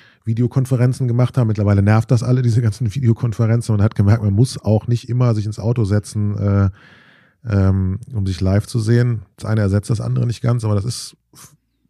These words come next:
für zwischendurch oder für einen Übergang ist das mal eine Lösung oder bei uns für Besprechungen.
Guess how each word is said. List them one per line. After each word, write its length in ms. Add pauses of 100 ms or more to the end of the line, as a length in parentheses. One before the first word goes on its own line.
für 180
zwischendurch 520
oder 140
für 100
einen 80
Übergang 300
ist 120
das 120
mal 80
eine 100
Lösung 520
oder 160
bei 60
uns 200
für 320
Besprechungen. 800